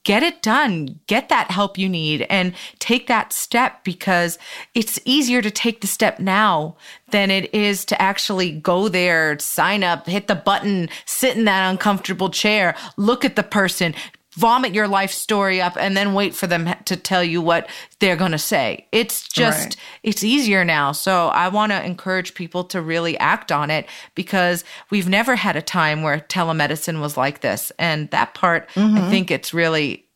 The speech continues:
Speaker 1: it, that part's a great, great thing.
Speaker 2: No, I think, I mean, I, I,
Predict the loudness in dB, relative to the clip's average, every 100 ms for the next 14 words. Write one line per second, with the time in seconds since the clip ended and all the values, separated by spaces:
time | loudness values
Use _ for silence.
0 | _ -6 -6 -6 0 0 2 0 0 -4
1 | -4 -4 -4 _ -8 -4 -4 -4 -6 -6
2 | _ _ _ _ _ _ 0 0 0 0
3 | 2 2 2 2 2 2 2 0 -4 -8